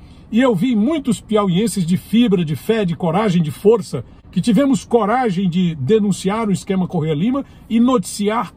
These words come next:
todos os fatos sem medo, apesar de muitos de nós estarmos ameaçados. E de lá pra cá,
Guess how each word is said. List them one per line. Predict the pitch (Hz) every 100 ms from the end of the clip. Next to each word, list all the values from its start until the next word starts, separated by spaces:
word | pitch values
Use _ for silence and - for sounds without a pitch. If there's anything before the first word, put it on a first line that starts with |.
| -
todos | 302 330 294 240
os | 233
fatos | - 247 277 226
sem | - 269
medo, | 208 254 262 175 127 - -
apesar | 185 180 208 135 170 196 175 - - - - - - - - - - - -
de | 175
muitos | 180 254 220 175 135
de | 160
nós | 151 208 202 131
estarmos | 135 - 175 180 185
ameaçados. | 175 180 165 170 165 131 - - - - -
E |
de | 160 214
lá | 214
pra | 202 180
cá, | 190 214